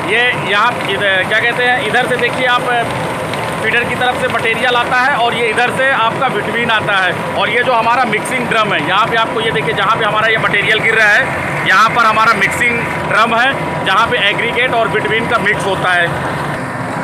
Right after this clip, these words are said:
ये हमारा मिक्सिंग ड्रम है और मिक्सिंग ड्रम के बगल में ये देखिए, आपको कनेक्टिंग दिखाएंगे,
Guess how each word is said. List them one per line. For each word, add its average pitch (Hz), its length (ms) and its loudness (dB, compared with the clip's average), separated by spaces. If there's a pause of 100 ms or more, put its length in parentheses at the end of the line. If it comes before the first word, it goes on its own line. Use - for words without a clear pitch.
(880)
ये 208 60 0
हमारा 208 300 2
मिक्सिंग 214 400 -2
ड्रम 214 260 2
है 254 460 -2
और 196 140 2
मिक्सिंग 233 400 -2
ड्रम 240 260 -2
के 269 80 0
बगल 214 340 0
में 254 100 0
ये 226 180 0
देखिए, 240 300 0
आपको 226 340 0
कनेक्टिंग 226 480 -2
दिखाएंगे, 220 420 0